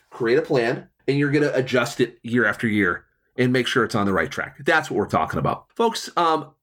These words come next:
we went through our retirement failure factors. So that was number one is the plan, but let me go through the top five really fast. Number five, put in all your money in one place, not diversifying. Put all your money in a stock, a mutual fund,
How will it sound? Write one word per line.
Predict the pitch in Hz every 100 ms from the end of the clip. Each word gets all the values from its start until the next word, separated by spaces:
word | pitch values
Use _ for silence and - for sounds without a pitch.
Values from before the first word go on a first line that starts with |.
| -
we | 180
went | 220 247
through | -
our | 202 170
retirement | 156 143 147 143 120
failure | 135 117 104
factors. | 104 80 - 76 -
So | - 160
that | 220
was | 233
number | 175 160
one | 147 139
is | 123
the |
plan, | 123 139 131
but | 127
let | 175
me | 180
go | 175
through | 151
the | 123
top | 113 127 -
five | 123 110
really | 110 107
fast. | - 123 120 - _ -
Number | 151 170
five, | 170 180 107 - - _ -
put | 190
in | 190
all | 170 175
your | 175 170
money | 165 160 143
in | 127
one | 131
place, | 120 127 95 -
not | 135 143 147
diversifying. | 131 127 123 127 - 92 92
Put | 139
all | 131
your | 127
money | 123 123
in | 101
a |
stock, | 101 - 151 147 143
a |
mutual | 110 143 147 139
fund, | - 139 131 131